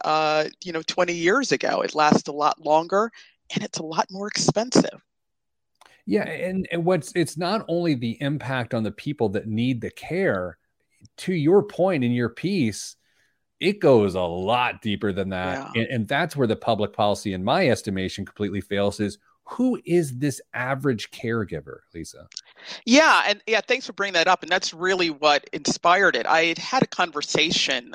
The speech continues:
Speaker 1: um, a few weeks before that with a woman who had a high paying job, left that job and moved to a different place to take care of her mom. So,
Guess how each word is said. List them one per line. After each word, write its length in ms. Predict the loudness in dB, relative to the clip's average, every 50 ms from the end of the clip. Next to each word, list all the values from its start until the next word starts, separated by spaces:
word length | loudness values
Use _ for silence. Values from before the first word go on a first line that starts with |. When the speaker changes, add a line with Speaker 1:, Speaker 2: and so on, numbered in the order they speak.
| -10 -6
Speaker 1:
um, 500 | -4 -4 -2 -2 -2 -2 -4 -6 -10 -16
a 600 | _ _ _ _ _ _ _ _ _ _ _ _
few 140 | -4 -2 -2
weeks 180 | 0 0 -2 -2
before 340 | 0 2 2 4 4 2 2
that 200 | 2 2 0 0
with 200 | -2 -4 -4 -4
a 40 | -4
woman 380 | -2 -2 -2 0 0 0 -2
who 600 | -2 -4 -2 -2 0 0 0 0 -2 -2 -4 -6 -8 -12 -18 -20 -20 -4
had 160 | 0 0 0
a 40 | 2
high 220 | 4 4 2 2 2
paying 320 | 0 0 0 0 0 -2
job, 380 | -2 0 2 4 4 4 2 2
left 300 | 0 -2 -2 -2 -2 0
that 220 | 0 0 0 -2
job 480 | -2 0 0 2 2 2 2 0 -2 -4 -8 -12
and 420 | -12 -12 -10 -10 -10 -10 -8 -6
moved 180 | -6 -6 -6 -6
to 80 | -6 -6
a 40 |
different 300 | -4 -4 -6 -6 -8 -10
place 300 | -2 2 2 2 2 2
to 100 | -2 -8
take 180 | -2 -2 -2 2
care 160 | 4 4 4
of 60 | 4
her 80 | 4 2
mom. 420 | 4 4 4 6 4 4 2 -2
So, 400 | -6 -6 -2 -2 -2 -2 -2 -6